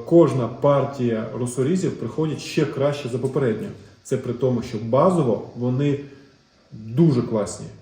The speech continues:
Це, е, класні, е, компонуючі,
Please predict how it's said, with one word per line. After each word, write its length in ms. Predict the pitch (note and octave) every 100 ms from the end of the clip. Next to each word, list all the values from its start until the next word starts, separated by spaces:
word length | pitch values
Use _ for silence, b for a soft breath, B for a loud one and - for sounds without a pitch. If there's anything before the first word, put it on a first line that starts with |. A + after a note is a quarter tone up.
| b b b b
Це, 380 | - - C3 A2+ - - - _ _ _ B2+
е, 240 | A#2 A#2 - -
класні, 760 | - - C#3 C3 - B2 A#2+ A2 G#2+ - - _ - C3
е, 220 | A#2+ A2+
компонуючі, 840 | - C#3+ C3+ B2+ A#2 B2 - F#3+